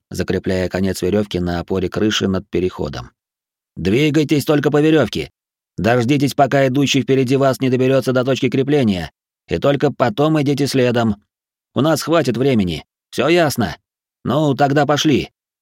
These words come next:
выдохнул я, шагнув в ураган вместе с держащейся за мной Кристиной. Девушка вскрикнула, когда порывы ветра начали вгрызаться в её одежду,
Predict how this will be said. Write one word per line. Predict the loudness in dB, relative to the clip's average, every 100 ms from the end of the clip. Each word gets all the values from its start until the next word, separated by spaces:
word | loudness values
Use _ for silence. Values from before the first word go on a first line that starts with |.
| _ _ -2
выдохнул | 0 0 0 0
я, | 2 0
шагнув | 0 0 0 0
в | -2
ураган | -2 -2 -2 -2 -2
вместе | 0 -2 0 -2
с | 0
держащейся | -2 0 0 0 -2 -2
за | -2
мной | -4 -4
Кристиной. | -6 -8 -8 -10 -10 -16 _ _ _ _ _ _ _ _
Девушка | -2 2 2 0 -4
вскрикнула, | -2 -2 0 -2 -2
когда | -4 -4 -4
порывы | -4 -2 0 0
ветра | 0 -2 -2
начали | -2 -2 -2
вгрызаться | -2 -2 -2 -4 -4
в | -2
её | -2 -2
одежду, | -2 -4 -4 -6 -10